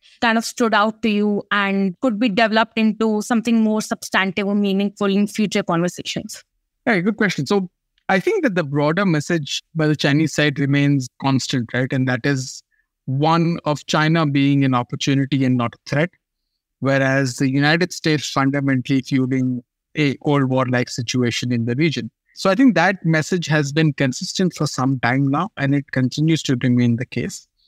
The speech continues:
Speaker 2: Everyone knows that there is, uh, quite a bit of anxiety in East Asia with regard to the potential of,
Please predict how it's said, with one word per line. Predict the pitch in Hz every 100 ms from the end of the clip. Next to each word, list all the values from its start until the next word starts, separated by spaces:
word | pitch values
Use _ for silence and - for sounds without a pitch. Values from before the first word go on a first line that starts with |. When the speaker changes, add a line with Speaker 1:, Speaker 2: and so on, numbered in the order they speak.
| _ _ _ _ _
Speaker 2:
Everyone | 156 143 147 139 143
knows | 147 156
that | 139 127
there | 131
is, | 135 123 - - -
uh, | 131 -
quite | 143 139
a |
bit | 139
of | 139
anxiety | 123 127 127 123 127 139 131 123 - _ _
in | - 175
East | 185 180 -
Asia | 180 - 214
with | 202 175 -
regard | 170 165 165 -
to | 160 165 160
the | - _ -
potential | 131 147 151 - 156 156 139
of, | 139